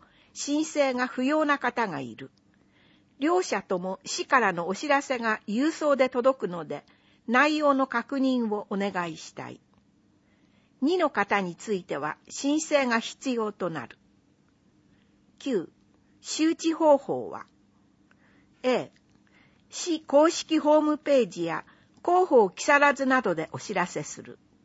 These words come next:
九、問い合わせへの対応は、A、コールセンターを設置して、市民からの問い合わせにお答えする。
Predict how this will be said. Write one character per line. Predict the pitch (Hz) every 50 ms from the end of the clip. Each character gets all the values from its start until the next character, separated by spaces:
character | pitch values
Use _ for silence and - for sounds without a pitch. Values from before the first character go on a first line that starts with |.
| _ _ _ _ _ _ _ _ _ _ _ _ _ _ _ _ _ _ _
九、 | - 294 269 214 170 - - _ _ _ _ _ _ _ _ _ _ -
問 | - 269 311 320 311
い | 330
合 | 320 302
わ | 294 294
せ | 294 - 294 269 -
へ | 277 262
の | 240 185 147
対 | - - 185 196 214 208 202
応 | 202 190 180 170 160
は、 | 151 151 - _ _ _ _ _ _ _ _ _ _ _ _ _ _ _ _ _ -
A、 | 247 254 220 147 - _ _ _ _ _ _ _ _ _ _ _ _ -
コ | - 311 339
ー | 370
ル | - 349
セ | 320 - 339 330 311
ン | 311
タ | - - 233 190
ー | 170
を | 160 170 175
設 | - - 202 180 - _ -
置 | - 208 196
し | - -
て、 | _ - 180 180 - _ - _ _ _ -
市 | - - 320 349
民 | 359 349 320 285
か | 254 - 202
ら | 180 175 170
の | 156 160 160 - _ _
問 | - 233 254 285 285
い | 285
合 | 269
わ | 254 254
せ | 254 - 247 220
に | 208 202 202 -
お | 165 151
答 | - 208 196 - 196 165
え | 160 170
す | - - - 127
る。 | - - -